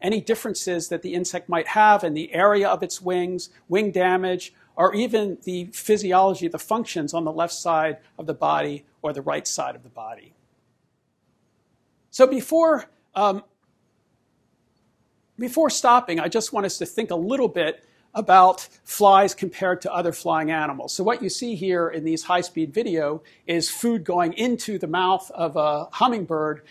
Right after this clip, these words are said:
and food coming, uh, basically, um, out of the abdomen of a, of a fruit fly. But the aerodynamics by which these animals are staying in the air is extremely similar. They both involve the leading edge vortex that you can,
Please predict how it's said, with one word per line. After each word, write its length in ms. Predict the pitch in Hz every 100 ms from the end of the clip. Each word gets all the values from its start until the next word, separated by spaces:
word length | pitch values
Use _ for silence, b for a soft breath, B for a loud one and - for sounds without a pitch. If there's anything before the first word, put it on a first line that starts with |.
| b
and 200 | - 175
food 360 | - 202 202 -
coming, 380 | 190 180 175 170
uh, 180 | 156 160
basically, 680 | 185 185 185 170 165 156 B B -
um, 320 | 175 156 156 -
out 200 | 190 196
of 100 | 185
the 120 | 165
abdomen 500 | 175 196 185 165 165
of 260 | 170 165 156
a, 40 |
of 240 | 151 156 151
a 60 |
fruit 300 | - - 202
fly. 480 | - 151 123 117 113 b b b b b b _ _
But 140 | 226 226
the 100 | -
aerodynamics 720 | 302 349 262 220 254 220 -
by 120 | 180
which 240 | 185 190 190
these 180 | 185
animals 420 | 180 190 185 160 156
are 60 |
staying 380 | - - 185 180
in 80 | 170
the 160 | 170
air 340 | 170 175 165 147
is 200 | 165 185
extremely 720 | 180 - - 214 226 214 190
similar. 540 | - 196 185 170 143 -
They 100 | 175
both 340 | 170 214 208
involve 460 | 190 165 180 180 180
the 80 | 165
leading 320 | 185 190 170
edge 140 | -
vortex 580 | 175 185 185 156 120 -
that 140 | 156
you 100 | 165
can, 440 | 143 151 143 131